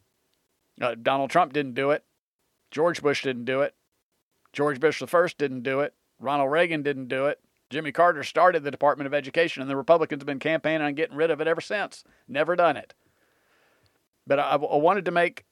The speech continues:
this distinction because this guy, I think the right has this impression that Argentina has just elected a Donald Trump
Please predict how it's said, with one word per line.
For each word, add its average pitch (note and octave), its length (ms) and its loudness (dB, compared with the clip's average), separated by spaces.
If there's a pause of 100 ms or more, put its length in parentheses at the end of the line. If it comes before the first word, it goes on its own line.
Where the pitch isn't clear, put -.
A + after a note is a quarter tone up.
this - 460 -6
distinction C#3 580 -4
because C#3 300 -2
this C#3 220 -6
guy, D3+ 440 4
I B2+ 60 0
think A3+ 240 -6
the D#3 100 2
right E3 280 2
has D3+ 200 -2
this D#3 200 -6
impression C3 580 -2
that B2+ 240 -2 (120)
Argentina D3+ 680 -2
has C3 160 -4
just - 220 -10
elected C#3 400 -2
a B2+ 60 -4
Donald C3 360 -2
Trump E3 320 -4